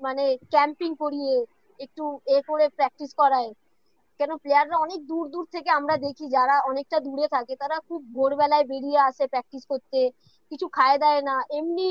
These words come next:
মানে অনেকটাই ওদের problem হয়। তো যদি club camping করিয়ে, যেমনি আমাদের national যখন হয়, তো ন্যাশনালেও আমরা এক মাস বা খুব জোর এক মাস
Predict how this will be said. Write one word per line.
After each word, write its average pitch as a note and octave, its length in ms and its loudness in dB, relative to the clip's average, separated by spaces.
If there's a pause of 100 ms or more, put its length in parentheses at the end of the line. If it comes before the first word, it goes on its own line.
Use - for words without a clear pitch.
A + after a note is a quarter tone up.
(120)
মানে D4+ 180 -4 (580)
অনেকটাই E4+ 460 -6
ওদের E4 260 -6
problem C4 420 4
হয়। A3+ 140 -8 (100)
তো C4 80 -4 (440)
যদি C4+ 180 -12 (200)
club B3+ 240 2 (140)
camping C#4 360 -2 (120)
করিয়ে, C4+ 340 0 (500)
যেমনি C#4 220 -2 (100)
আমাদের C#4+ 300 -2
national D#4+ 380 0 (100)
যখন C#4+ 180 0 (100)
হয়, B3 140 -4 (180)
তো C#4+ 60 -8 (100)
ন্যাশনালেও C#4+ 560 -2
আমরা C#4 160 -4 (200)
এক C4+ 80 -2 (120)
মাস D4 180 -2 (460)
বা C#4+ 80 0 (140)
খুব D4 140 -6 (140)
জোর D#4+ 180 0 (1300)
এক - 180 6 (100)
মাস F4 140 -4